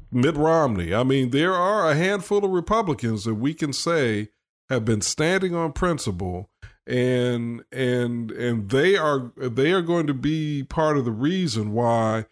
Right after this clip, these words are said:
it's gonna be impossible for anybody to say, you know, Donald Trump has been saying this is a witch hunt. The hell it is. It's not a witch hunt.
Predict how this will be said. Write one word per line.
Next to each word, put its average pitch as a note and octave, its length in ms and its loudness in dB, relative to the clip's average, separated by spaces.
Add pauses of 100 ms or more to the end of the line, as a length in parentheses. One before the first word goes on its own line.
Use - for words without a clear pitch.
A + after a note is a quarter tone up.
(200)
it's C3+ 160 -4
gonna C#3+ 200 0
be B2 140 0
impossible A2+ 760 -2
for A2 160 -2
anybody E3+ 520 -2
to E3 120 -6
say, G2+ 580 0 (420)
you B2+ 120 2
know, A2+ 100 0
Donald B2+ 380 0
Trump C#3+ 240 -2
has A2 120 -2
been A2+ 160 -4
saying A#2 300 0
this B2 180 -2
is A2 120 -6
a A2 60 -2
witch A#2+ 340 -2
hunt. F#2+ 280 -2
The A#2 120 2
hell E3 260 4
it D3+ 80 2
is. F#3+ 340 0
It's G#3 200 -4
not A#3 140 0
a F3 40 4
witch D3 240 2
hunt. F3+ 240 2